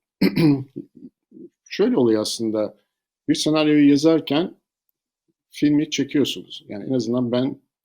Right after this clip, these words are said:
e, onun, e, ölçekleriyle, açılarıyla, mekanların da, çünkü şunu da söylemek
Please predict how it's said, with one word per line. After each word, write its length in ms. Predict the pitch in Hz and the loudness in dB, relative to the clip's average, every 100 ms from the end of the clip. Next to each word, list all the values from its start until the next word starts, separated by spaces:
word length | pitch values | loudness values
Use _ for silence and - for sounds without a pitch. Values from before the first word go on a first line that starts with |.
| - | -12
e, 140 | 117 | -12
onun, 600 | - 120 120 135 147 - _ | -8 -4 -2 0 -2 -6 _
e, 60 | - | -16
ölçekleriyle, 1120 | 117 - 123 117 123 - 120 123 113 107 110 - _ _ _ _ _ _ | -14 -6 -6 -4 -8 -2 0 0 -2 -4 -6 -12 _ _ _ _ _ _
açılarıyla, 880 | 123 123 131 120 117 117 101 98 98 _ _ _ _ _ _ _ _ _ _ - | -10 -6 0 2 2 0 -2 -6 -10 _ _ _ _ _ _ _ _ _ _ -6
mekanların 580 | 113 131 123 127 135 127 | -2 2 2 4 4 2
da, 140 | 110 | 0
çünkü 280 | - 127 117 | -2 -4 -4
şunu 280 | - 143 151 | -2 0 2
da 220 | 147 120 - - | 0 -4 -12 -14
söylemek 580 | - 127 120 127 123 | -8 -4 -2 -2 -4